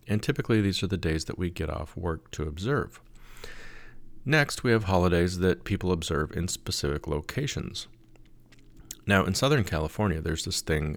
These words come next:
I had never heard of. It's called Ski Week, uh, and it's actually observed by many of the school systems here.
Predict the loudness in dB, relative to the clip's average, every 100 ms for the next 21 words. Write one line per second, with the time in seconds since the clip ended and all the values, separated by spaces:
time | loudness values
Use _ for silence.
0 | -4 -4 -2 -2 -2 0 -2 -4 -4 -4
1 | -8 -10 -4 -2 -2 -4 -6 -6 -4 -2
2 | 0 0 -2 -6 -8 -16 -16 -16 -16 -14
3 | -14 -16 -18 -10 -6 -4 -2 -2 -2 0
4 | 2 2 4 4 4 2 2 2 2 2
5 | 2 0 0 -2 -2 -2 0 -2 -2 -6
6 | -6 -6 -4 -4 -4